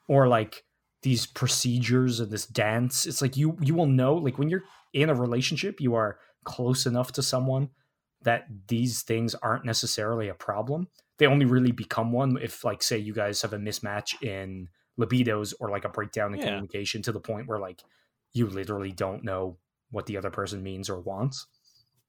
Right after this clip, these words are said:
Speaker 2: Yeah, and it's like, and at that point, that's when you have the conversation of being like,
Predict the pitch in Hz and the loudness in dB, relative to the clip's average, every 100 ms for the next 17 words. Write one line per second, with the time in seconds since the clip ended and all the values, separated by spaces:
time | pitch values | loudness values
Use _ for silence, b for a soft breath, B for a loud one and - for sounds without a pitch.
0 | _ _ - - _ B B B B - | _ _ -20 -20 _ B B B B 0
1 | 220 127 143 151 156 139 143 156 185 123 | 2 4 2 4 2 2 0 2 0 0
2 | 135 165 131 - 147 160 143 139 139 135 | 0 2 0 0 0 2 4 2 2 0
3 | 131 127 196 - 131 117 131 135 135 | 2 0 -2 -2 -4 -2 0 0 -2